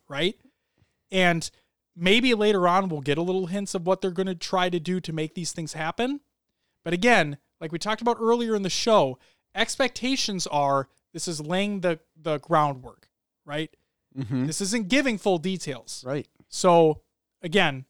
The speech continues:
Speaker 1: for the listeners, just keep your expectations in check. Let's move on.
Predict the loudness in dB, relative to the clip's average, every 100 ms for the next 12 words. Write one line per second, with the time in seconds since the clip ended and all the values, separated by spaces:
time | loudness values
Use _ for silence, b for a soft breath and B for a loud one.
0 | _ -8 -4 0 0 0 -4 -4 -4 -6
1 | -6 -4 -4 -4 -6 -8 -6 -8 -8 -8
2 | -8 -8 -10 -12 _ _ _ _ _ -16
3 | -8 -6 -6 -10